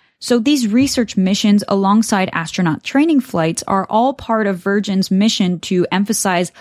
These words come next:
lines of business other than commercial spaceflight. Virgin Galactic's long-term goal is to achieve four hundred space flights a year, mostly aimed at space tourism. Commercial flights are scheduled to begin in early twenty twenty-two,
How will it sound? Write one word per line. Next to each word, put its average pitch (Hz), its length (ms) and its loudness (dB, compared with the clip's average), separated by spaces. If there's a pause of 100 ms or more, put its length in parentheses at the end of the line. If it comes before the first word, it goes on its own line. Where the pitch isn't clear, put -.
(140)
lines 185 300 2
of 165 160 -4
business 175 400 0 (140)
other 185 220 0
than 170 160 -2
commercial 160 360 -6
spaceflight. - 560 -4 (380)
Virgin 240 360 0
Galactic's 196 580 -2
long-term 208 540 0
goal 170 420 -2
is 180 140 -4
to - 140 -4
achieve 170 360 -6
four 233 220 0
hundred 262 380 0
space 196 340 0
flights 175 340 -2
a - 120 -6
year, 165 560 -2 (360)
mostly 208 460 2
aimed 170 240 0
at - 160 -4 (220)
space - 420 -4
tourism. 160 600 -4 (720)
Commercial 226 420 2
flights 165 500 -4
are 190 120 0
scheduled 208 400 0
to 226 80 0
begin 180 400 0
in 175 240 -4
early 180 280 0
twenty 180 360 -2
twenty-two, 180 720 -2